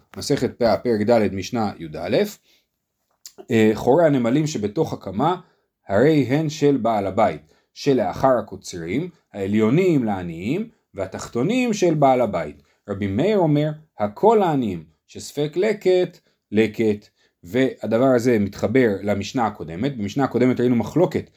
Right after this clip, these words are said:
של רבי ישמעאל ורבי עקיבא לגבי ראש המגל, כן? ראינו שמשהו בתוך המגל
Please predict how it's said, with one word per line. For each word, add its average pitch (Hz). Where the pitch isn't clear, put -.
של 107
רבי 117
ישמעאל 139
ורבי 113
עקיבא 151
לגבי 120
ראש 143
המגל, 110
כן? 139
ראינו 127
שמשהו 135
בתוך 120
המגל 139